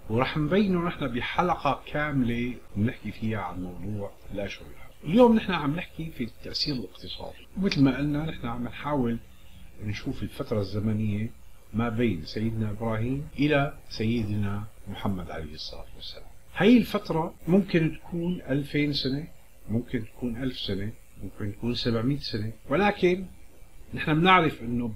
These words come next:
ما بين سيدنا محمد والنبي عيسى عليه الصلاة والسلام في تقريبًا ستمية وخمسين سنة. ما بين سيدنا عيسى عليه السلام وموسى عليه السلام ممكن يكون كمان في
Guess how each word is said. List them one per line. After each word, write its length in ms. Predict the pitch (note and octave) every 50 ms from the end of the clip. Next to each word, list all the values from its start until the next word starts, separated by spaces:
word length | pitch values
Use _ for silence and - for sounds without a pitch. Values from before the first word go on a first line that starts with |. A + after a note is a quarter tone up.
| -
ما 200 | B2+ B2+ C3 C3
بين 420 | B2+ B2+ D#3 E3 D3+ B2+ G2+ F2+ - - - - -
سيدنا 500 | - - - G#2 A2 C3+ D3+ C#3+ C3+ A#2+
محمد 320 | A2 G#2 F#2+ - - E2 F2+
والنبي 500 | F#2+ F#2+ G#2 A2+ C3 B2+ B2+ A2+ A2+ G2+
عيسى 340 | G#2+ A2+ A#2 A2+ - -
عليه 340 | G2 F#2+ F2+ F#2 G2 G2+ G2
الصلاة 360 | - - - - G2 G2 G2+ G2 -
والسلام 400 | F2+ F2 - - G2 G#2+ A#2+ C#3 - - - - - - - - - - -
في 300 | - - - G#3 G3+ F#3+
تقريبًا 640 | F3+ - - - - C#3 C#3 C#3+ C3+ C#3 C#3+ D#3 E3 - - - - - - - - -
ستمية 680 | - - D3 C3 - - B2+ C3 C3 C3 B2+ B2+ B2+ B2 A#2 A#2 - - - - - - -
وخمسين 680 | - - - - G#2+ A2+ A2 - - G#2+ G#2 G2+ G#2 G#2
سنة. 220 | G2+ - - F#2+ - - -
ما 120 | B2+ B2+ C3
بين 240 | C3 D#3+ E3+ E3+
سيدنا 800 | D#3 - - D3 D#3 D#3+ E3 D#3+ C#3 C#3+ C#3 C3+ B2+ A#2 A2 A2 - - -
عيسى 260 | B2 D3 C#3+ - A2+
عليه 340 | F#2 F2+ G2+ G#2+ G#2+ G#2+ G#2+
السلام 640 | F#2+ - - - G2+ F#2+ G2+ G#2+ A2 A#2+ C#3 D3+ - - - - - - - - - - - - F2
وموسى 500 | F#2 G#2 A#2 C3 C#3+ D#3+ E3 D#3+ - C3
عليه 360 | A2+ G2+ F#2+ F#2+ G2+ G#2 G2+
السلام 480 | F#2+ - - - F#2 G2 G#2+ A2+ B2+ D3 D#3+ - - -
ممكن 340 | F#3+ G3 F3 - D#3+ C#3 C3+
يكون 280 | B2+ - - C#3 C#3 - -
كمان 260 | B2 A#2 B2 C3 B2+
في 240 | B2 - A2 A2+